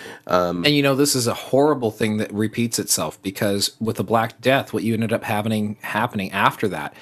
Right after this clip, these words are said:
Speaker 2: was a whole new, um, reemergence of anti-Semitism in Europe, because they were blaming the Jews for bringing the carrier of the plague. Uh, in addition to the lepers who were there in many communities,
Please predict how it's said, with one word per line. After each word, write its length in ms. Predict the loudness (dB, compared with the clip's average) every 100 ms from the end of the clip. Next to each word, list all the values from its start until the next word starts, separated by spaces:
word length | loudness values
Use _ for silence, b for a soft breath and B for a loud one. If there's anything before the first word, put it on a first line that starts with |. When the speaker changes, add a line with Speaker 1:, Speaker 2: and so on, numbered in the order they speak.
| B B B
Speaker 2:
was 460 | 2 2 2 0 -2
a 80 | -4
whole 460 | -2 2 4 4
new, 560 | 2 2 2 2 2 -2 B B B B
um, 540 | -4 -2 -2 -4 -8 -12 -2
reemergence 600 | 2 4 4 2 2 -2
of 80 | -2
anti-Semitism 760 | -2 0 0 0 0 0 0 0
in 80 |
Europe, 360 | 0 2 0 -2 B B B -8
because 240 | -2 0
they 80 | 2
were 100 | 2
blaming 420 | 2 2 4 2
the 80 | -2
Jews 600 | 0 2 2 -2 -4 -4 B B B
for 180 | -2 2
bringing 320 | 2 2 0
the 100 | -2
carrier 440 | 2 2 2 0
of 80 | -4
the 80 | 0
plague. 360 | 0 0 -6 -20 b b b
Uh, 120 | -2 2
in 120 | 2
addition 420 | 4 2 2 0
to 400 | 0 2 2 2
the 120 | 0
lepers 720 | 2 2 2 0 2 0 -2 -2
who 100 | -2
were 460 | 0 2 0 -2 -4
there 440 | -2 2 2 2 0
in 460 | -2 -2 -4 -6 -2
many 300 | 0 2 0
communities, 680 | 0 0 -2 -4 -4 -4